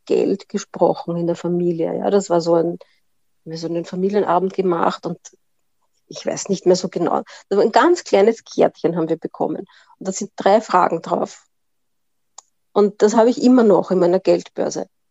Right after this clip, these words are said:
Und das habe ich vor kurzem gefunden und habe mir gedacht, und das passt auch ganz genau zum Essen.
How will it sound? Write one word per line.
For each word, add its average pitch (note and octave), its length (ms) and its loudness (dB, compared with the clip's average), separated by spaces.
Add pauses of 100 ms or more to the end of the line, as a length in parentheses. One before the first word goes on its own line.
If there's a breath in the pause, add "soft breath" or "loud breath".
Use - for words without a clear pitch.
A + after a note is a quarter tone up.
(160)
Und G3+ 180 -4
das G#3 100 -12
habe A#3 120 6
ich A3+ 80 -2
vor A3+ 140 -2
kurzem C4 380 -4
gefunden A#3 480 -2
und B3 140 0
habe A3+ 120 2
mir G#3 80 4
gedacht, G3+ 340 2
und G3+ 220 -2
das G3 140 -4
passt - 520 -2
auch F3+ 200 -4
ganz F#3+ 360 2
genau F3+ 300 0
zum F#3+ 220 -8
Essen. E3 400 -4